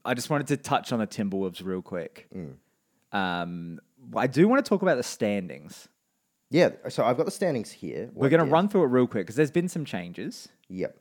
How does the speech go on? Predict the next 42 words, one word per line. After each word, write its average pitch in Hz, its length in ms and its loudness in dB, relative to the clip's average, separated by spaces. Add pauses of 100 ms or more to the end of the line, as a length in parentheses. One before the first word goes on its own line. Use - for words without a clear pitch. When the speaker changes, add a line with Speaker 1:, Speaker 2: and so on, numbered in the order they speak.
(720)
Speaker 2:
So 113 540 8 (140)
where 135 280 6
did 165 140 2
you 123 120 4
wanna 98 200 4
start - 340 -2 (140)
with 90 120 -6
the 80 60 -8
standings? 64 600 -8 (420)
Speaker 1:
Um, 120 480 0 (140)
I 131 180 4
wanted 135 380 -2
to 127 180 -4
start 101 760 2
with 95 320 -4
the 95 160 -8
new 107 340 -2
top 104 300 -8
of 87 60 -6
the 90 80 -6
East. - 500 -8 (380)
Speaker 2:
Yeah, 85 240 -14
I'm 78 120 -6
looking 85 200 -8
at 67 80 -4
that 67 160 -4
right 80 260 -4
now. 76 260 -6
Speaker 1:
The 135 180 4
Chicago 151 640 2
Bulls 117 500 2
on 117 120 -2
a 107 60 -2
six-game 120 720 0
win 104 180 0
streak. 90 380 -8 (720)
Speaker 2:
Last 135 400 8
ten, 127 260 2
they're 95 220 0
eight 95 160 2
and 90 160 -4
two. 71 360 -6